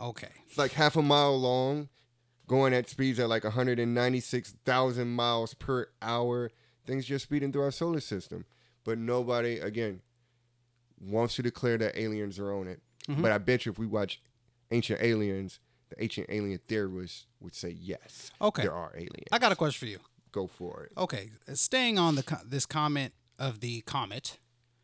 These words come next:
Speaker 2: Mm-hmm.
Speaker 1: um, say that comet did come down. Came down to Earth, right?
Speaker 2: Came down. Yep.
Speaker 1: Came
Speaker 2: It is
Speaker 1: down.
Speaker 2: a comet.
Speaker 1: And we, we all, you know, all humans from different races, different,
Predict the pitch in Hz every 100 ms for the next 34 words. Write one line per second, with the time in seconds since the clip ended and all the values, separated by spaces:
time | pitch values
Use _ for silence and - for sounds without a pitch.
0 | 113 104 113 139 123 117 107 226 233 240
1 | 185 170 - 170 160 120 139 120 107 98
2 | 87 - _ _ _ 254 247 196 147 95
3 | 85 - 160 202 - _ - 113 117 98
4 | 85 - 104 226 226 185 156 165 127 98
5 | 95 151 143 156 - 135 180 190 190 190
6 | 185 185 160 151 170 143 127 147 170 170
7 | 165 156 139 175 165 160 160 - 143 139
8 | 147 151 139 127 123 147 143 151 139 123
9 | 135 143 131